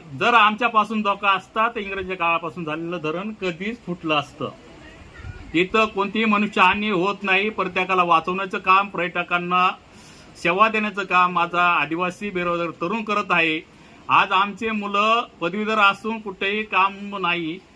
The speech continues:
त्यांना कुठेही कामाला म-, कंपन्यांमध्ये सुद्धा घेतलं जात नाही. ही अशी आमची आदिवासी तरुणांची परिस्थिती झालेली आहे.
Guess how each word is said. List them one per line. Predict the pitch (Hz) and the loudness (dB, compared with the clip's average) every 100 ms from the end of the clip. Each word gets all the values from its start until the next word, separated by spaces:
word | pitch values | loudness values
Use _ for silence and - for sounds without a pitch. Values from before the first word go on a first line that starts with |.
| - - - | -20 -20 -6
त्यांना | 165 208 | -2 -2
कुठेही | 208 196 185 202 220 | -2 -6 -4 -2 -2
कामाला | 214 185 190 196 190 196 214 233 - - - - - - - - - | 0 0 2 0 0 2 2 0 -12 -20 -20 -20 -20 -20 -20 -20 -18
म-, | 151 147 | -10 -8
कंपन्यांमध्ये | 143 165 196 220 240 226 226 240 | -4 -2 0 0 0 -2 -2 -4
सुद्धा | 185 185 247 | -4 0 2
घेतलं | 196 190 202 | 0 -2 0
जात | 185 180 175 | 4 2 2
नाही. | 160 151 135 160 - - - | -2 -2 -4 -8 -16 -20 -4
ही | 170 | 2
अशी | 190 - 226 | 2 0 0
आमची | 202 196 208 | 0 -2 -2
आदिवासी | 185 196 190 185 208 220 226 - - - | -2 -2 -6 -6 -8 -8 -8 -12 -10 -6
तरुणांची | 208 196 196 190 214 | -4 -2 -4 -6 -8
परिस्थिती | 190 185 - 180 170 | -6 -6 -8 -16 -6
झालेली | 151 156 170 170 160 135 | -4 -4 -6 -6 -4 -6
आहे. | 147 | -8